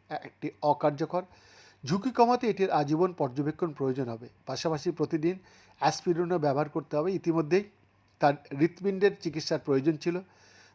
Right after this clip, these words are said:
দু হাজার বাইশ সালের আগস্টে তার হৃৎপিণ্ডের ওপর চাপ কমানোর জন্যে তার একটা অ্যাবলেশন পদ্ধতি করা হয়েছিল। অবস্করণ ছাড়াই করা এই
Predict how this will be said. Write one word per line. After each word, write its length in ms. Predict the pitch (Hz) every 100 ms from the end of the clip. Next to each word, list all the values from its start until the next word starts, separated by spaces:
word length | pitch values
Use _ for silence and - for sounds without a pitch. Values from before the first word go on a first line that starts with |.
| -
দু 120 | 151
হাজার 220 | 202 226
বাইশ 320 | 185 175 220 -
সালের 220 | 220 170
আগস্টে 520 | 147 170 - 131 160 - _ _ _
তার 160 | 147 135
হৃৎপিণ্ডের 600 | 127 180 - 190 196 185
ওপর 240 | 180 185
চাপ 260 | 160 160 147
কমানোর 300 | - 165 165
জন্যে 360 | 151 170 170 185
তার 200 | 180 147
একটা 440 | 143 - 160 160 156 - _ _ _ _ _
অ্যাবলেশন 600 | - 165 160 185 190 220 202
পদ্ধতি 360 | 156 123 151
করা 180 | 151 151
হয়েছিল। 360 | 165 156 175 196 _ _ - -
অবস্করণ 560 | 147 180 226 - 208 202
ছাড়াই 400 | - 160 135 165
করা 320 | - 147 147
এই 200 | 143 139